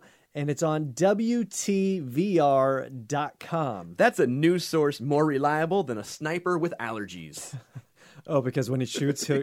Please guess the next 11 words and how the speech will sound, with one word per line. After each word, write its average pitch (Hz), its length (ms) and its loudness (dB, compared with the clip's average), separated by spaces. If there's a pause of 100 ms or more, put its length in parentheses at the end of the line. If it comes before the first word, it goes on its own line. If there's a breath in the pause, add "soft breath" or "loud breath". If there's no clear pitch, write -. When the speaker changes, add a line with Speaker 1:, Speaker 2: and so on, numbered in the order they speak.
Speaker 1:
he 151 140 0
could 170 220 -2
possibly 151 460 2
sneeze. 196 600 6
Speaker 2:
Exactly. 135 720 -4
<laughs> - 60 -12 (1300 loud breath)
Speaker 1:
<laughs> 202 180 2
Commit, 175 280 4
accidentally 165 420 4
commit 196 320 2
suicide. 190 840 6